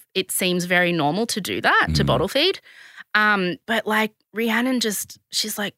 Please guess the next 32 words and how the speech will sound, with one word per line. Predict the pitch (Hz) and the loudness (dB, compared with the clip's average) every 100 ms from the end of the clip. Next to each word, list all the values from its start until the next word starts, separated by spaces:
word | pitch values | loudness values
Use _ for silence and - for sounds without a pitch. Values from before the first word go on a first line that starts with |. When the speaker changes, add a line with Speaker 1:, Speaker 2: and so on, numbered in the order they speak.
| - | -12
Speaker 1:
"God, | - - | -6 -6
it | - - | -6 -4
sucks | - - 240 226 - | -4 -2 -2 -4 -6
'cause | - 208 | -8 -6
you | |
just | 214 233 - | -4 -2 -4
can't, | - 220 220 214 196 - _ _ | -4 0 2 4 2 -2 _ _
Speaker 2:
Mm. | 156 147 147 143 | -2 0 2 2
Speaker 1:
you | 226 214 | 2 0
literally | 202 240 - 233 220 208 | 0 -2 0 2 2 2
have | - 226 220 - | 2 2 0 -4
to | - 202 | -2 0
be | 208 208 202 208 _ _ _ - | 2 4 4 2 _ _ _ -4
available | 202 185 202 202 208 196 196 190 - | -2 0 2 2 2 2 0 0 2
on | 202 196 196 | 2 2 0
tap | - 208 180 - - _ _ - | 2 2 2 0 -12 _ _ -8
twenty-four | - 208 196 208 | -2 0 0 2
hours | 190 185 | 2 2
a | 185 | 0
day. | 190 180 165 | 2 2 2
It's, | 180 - - | -2 -10 -6
no | 190 208 208 | -2 2 2
one | 202 | 2
else | 208 - | 2 0
can | 262 | 0
do | 262 427 | 2 2
it. | - - | 2 0
It's | - 160 - | -2 0 2
Speaker 2:
Mm. | |
Speaker 1:
exhausting." | - - 339 392 - - 80 | 2 2 2 0 -4 -6 -8
Speaker 2:
Mm. | - 147 73 67 67 _ _ _ - - - - - _ | -4 -2 0 -2 -6 _ _ _ -16 -14 -12 -12 -16 _
Yeah. | - 92 92 87 78 - - | -8 -2 2 2 2 0 -2